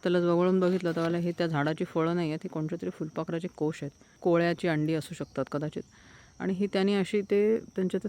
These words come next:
तारा सोडून, ते चिकट जे काही पदार्थ असतो त्यांनी चिकटवून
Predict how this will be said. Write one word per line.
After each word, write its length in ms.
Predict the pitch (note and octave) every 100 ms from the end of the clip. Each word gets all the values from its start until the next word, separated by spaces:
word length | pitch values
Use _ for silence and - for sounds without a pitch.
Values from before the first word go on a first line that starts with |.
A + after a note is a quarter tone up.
| -
तारा 280 | F#3 E3+ F#3
सोडून, 460 | F#3+ F3+ F#3+ F#3+ F3+
ते 100 | F3+
चिकट 380 | - - F3+
जे 200 | E3+ -
काही 140 | F3 E3
पदार्थ 400 | E3 D#3+ E3 F3
असतो 180 | E3 E3
त्यांनी 200 | E3 E3
चिकटवून 440 | D#3+ - F3